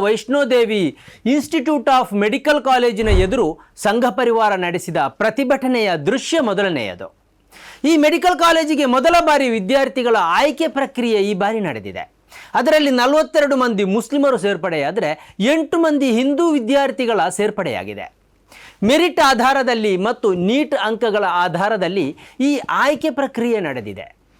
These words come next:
ಶ್ರೀ ಮಾತಾ ವೈಷ್ಣೋದೇವಿ ಮಂದಿರ ಬೋರ್ಡ್ನ ಮುಖ್ಯಸ್ಥರಾಗಿರೋದು ಜಮ್ಮು ಮತ್ತು ಕಾಶ್ಮೀರದ ಲೆಫ್ಟಿನೆಂಟ್ ಕರ್ನಲ್ ಮನೋಜ್ ಸಿನ್ಹಾ. ನಿಮಗೆ ಗೊತ್ತಿರಲಿ,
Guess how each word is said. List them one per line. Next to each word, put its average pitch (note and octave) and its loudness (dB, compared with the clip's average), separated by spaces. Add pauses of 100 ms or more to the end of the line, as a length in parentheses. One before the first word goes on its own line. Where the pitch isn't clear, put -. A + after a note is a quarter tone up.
(280)
ಶ್ರೀ D4 0
ಮಾತಾ C#4+ 4
ವೈಷ್ಣೋದೇವಿ C#4 2
ಮಂದಿರ B3 0 (140)
ಬೋರ್ಡ್ನ A#3+ 2
ಮುಖ್ಯಸ್ಥರಾಗಿರೋದು A3 0 (540)
ಜಮ್ಮು D#4 4
ಮತ್ತು D#4+ 0
ಕಾಶ್ಮೀರದ B3+ 0 (140)
ಲೆಫ್ಟಿನೆಂಟ್ G#3+ -2
ಕರ್ನಲ್ F#3+ -2 (260)
ಮನೋಜ್ A3 0
ಸಿನ್ಹಾ. A#2 -6 (1000)
ನಿಮಗೆ E4 2
ಗೊತ್ತಿರಲಿ, D#4+ 2